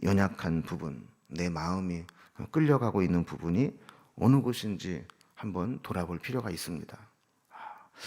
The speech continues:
요즘 이상하게 내 마음이 믿음으로 살지 못하는 것 같아. 왠지 이상하게 내 마음이 자꾸 세상적으로 향하는 것 같아.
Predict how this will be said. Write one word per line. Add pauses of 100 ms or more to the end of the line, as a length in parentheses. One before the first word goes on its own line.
(180)
요즘
이상하게
내
마음이 (560)
믿음으로
살지
못하는
것
같아. (800)
왠지
이상하게
내
마음이
자꾸
세상적으로
향하는
것
같아.